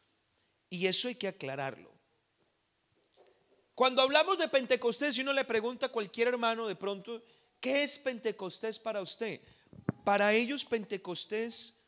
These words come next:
solo se encierra a una experiencia. De pronto hay un culto donde el Espíritu Santo se derrama y todo el mundo habló en le-, y la expresión dice, "Hoy tuvimos un".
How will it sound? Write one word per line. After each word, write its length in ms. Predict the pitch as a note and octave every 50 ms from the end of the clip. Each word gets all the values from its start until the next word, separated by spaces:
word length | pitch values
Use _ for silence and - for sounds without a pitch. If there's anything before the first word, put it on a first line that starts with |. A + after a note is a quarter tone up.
| _ _
solo 520 | - - - - A#3 A#3 A#3 A#3+ C4 C4+
se 160 | B3 - G#3+ G3
encierra 680 | F#3 F3+ - - G3 G3 G#3 G#3+ G#3 G#3 G#3+ G#3 -
a 140 | - F3+ F3
una 280 | F3 - G3 G#3 G#3 G#3
experiencia. 960 | G3+ - - - - - - E3 D3+ D#3+ F3+ F#3+ E3 B2+ A2+ - - - - - - - - - _ _ _ _ _ _ _ _ _ _ _ _ _ _ _ _ _ _ _ _ _ _ _ _ _ _ _ _ _ _ _ _ _ _ _ _ -
De 120 | C#3+ D#3
pronto 320 | D#3 F3+ G3+ A3 G3+ - A#3
hay 120 | A3+ A#3
un 100 | A#3+ A3+
culto 440 | - - G#3 A3 A3 G#3+ - B3+ B3
donde 520 | A#3 A3 G#3 F#3+ F#3 F3+ D#3+ C3+ - - - - - - - _ _ _ _ _ _ _ _ _ -
el 100 | A#2+ C3
Espíritu 460 | C3 - - F3 G3 A3 - G3+ F#3
Santo 300 | F3 F#3 F#3 F3+ G#3 G3
se 100 | F3+ F#3
derrama 600 | F3 D#3+ D3+ C#3+ C#3+ E3 G3+ A3 G#3+ G#3+ G#3 F#3+
y 80 | F#3 E3+
todo 300 | - F#3+ G3+ G#3 G#3 G#3
el 100 | G#3 F#3+
mundo 300 | G3 G#3+ A3 G#3 G3+ G#3
habló 160 | G3+ G3 G3+
en 80 | G3+ G3+
le-, 120 | G#3 G3 -
y 120 | G3 G3
la 100 | F3+ F#3
expresión 480 | F3+ F3+ - F#3 F3+ E3+ F#3 G#3 G#3+ G3+
dice, 300 | G#3 A3 F#3 G#3+ G#3+ - -
"Hoy 320 | G#3+ A#3 B3 C4+ C4 A#3
tuvimos 600 | - A#3+ A3 G#3 A3 A#3+ B3 A#3 A#3+ A3+ - -
un". 380 | C4+ E4 G4 G4 G4 F#4 D#4 C4+